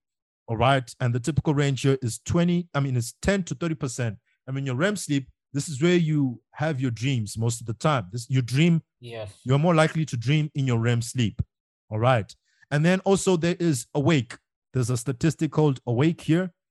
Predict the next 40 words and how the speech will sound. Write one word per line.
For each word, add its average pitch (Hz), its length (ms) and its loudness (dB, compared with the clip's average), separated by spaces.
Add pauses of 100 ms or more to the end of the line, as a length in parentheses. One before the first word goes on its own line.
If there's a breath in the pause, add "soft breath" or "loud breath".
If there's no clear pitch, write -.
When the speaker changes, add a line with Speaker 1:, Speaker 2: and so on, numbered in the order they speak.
(160)
Speaker 1:
and, 120 360 -4
um, 120 320 -4
I'll 135 140 0
share - 520 -2
what 131 340 0
I 143 160 0
got. 135 400 -2 (460)
Um, 120 400 0
and, 123 380 0
um, 120 420 2 (180)
it 143 140 -4
says 180 320 2
it's 147 160 -6
normal 175 240 2
to 165 100 0
wake 156 160 2
up 160 120 0
a 143 60 2
few 160 220 0
minutes 156 300 2
during 147 240 0
the 139 80 2
night. 143 320 0
Some 151 220 0
may 135 260 2 (400)
last 147 320 2
a 131 60 0
few 165 180 0
seconds, 170 380 -2
but 135 120 2
are 139 60 2
not 165 200 0
usually 151 260 0
remembered 131 400 0
the 120 80 0
next 127 260 -2
day. 139 240 4
Typical 139 380 -2
range 123 260 0
before 120 440 2